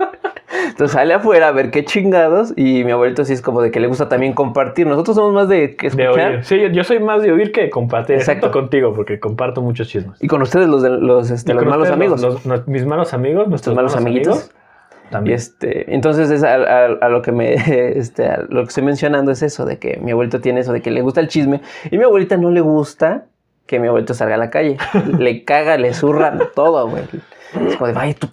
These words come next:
Speaker 1: abuelito, ¿qué hace ahí chingada madre allá afuera?"
Speaker 2: Güey, pues,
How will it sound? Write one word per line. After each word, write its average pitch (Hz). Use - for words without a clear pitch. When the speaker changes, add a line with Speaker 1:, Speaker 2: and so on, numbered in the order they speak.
Speaker 1:
abuelito, 143
¿qué 170
hace 170
ahí 170
chingada 156
madre 156
allá 147
afuera?" 147
Speaker 2:
Güey, 117
pues, -